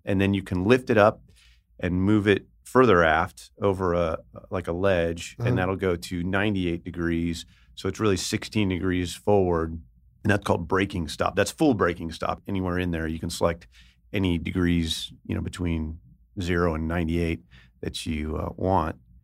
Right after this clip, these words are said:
Speaker 1: It'll help you slow down faster.
Speaker 2: Mm-hmm.
Speaker 1: Uh, if you're stopped, it will back you up. Even on the ground,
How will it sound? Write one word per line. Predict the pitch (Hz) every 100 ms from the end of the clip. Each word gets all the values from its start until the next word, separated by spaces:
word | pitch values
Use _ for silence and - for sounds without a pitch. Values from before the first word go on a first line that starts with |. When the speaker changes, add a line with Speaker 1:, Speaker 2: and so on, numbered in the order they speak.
| _ -
Speaker 1:
It'll | 87
help | 98
you | 92
slow | - 95 92
down | 104 107
faster. | - 104 101 - 104 98 95 95 92
Speaker 2:
Mm-hmm. | 85 82 82
Speaker 1:
Uh, |
if | 82 87
you're |
stopped, | 85 - 87 87 101
it | 92
will | 87
back | 87 87 -
you | 90 98
up. | 98 95 - - - _ 104
Even | 104
on | 107
the | 98
ground, | 95 123 101 90 92